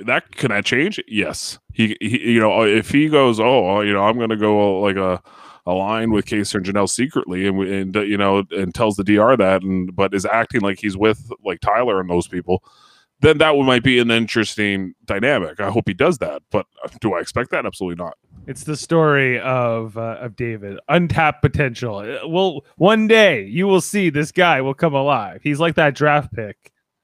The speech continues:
Speaker 2: who, he's the Alexander Daig, right?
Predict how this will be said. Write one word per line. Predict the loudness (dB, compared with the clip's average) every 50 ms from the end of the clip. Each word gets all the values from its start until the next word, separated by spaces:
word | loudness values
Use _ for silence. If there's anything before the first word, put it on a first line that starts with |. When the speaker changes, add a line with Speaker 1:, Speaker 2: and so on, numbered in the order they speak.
| _ _ _ _ _ _ -10
Speaker 2:
who, | -6 -6 -6 -6 -8 -10
he's | -10 -10 -8 -8 -8 -8
the | -8 -8 -6 -4
Alexander | -2 -2 -2 -2 -2 -4 -4 -6 -4
Daig, | -4 -4 -4 -4 -4 -8 -10 -16 _ _ _ _
right? | -20 -18 -18 -18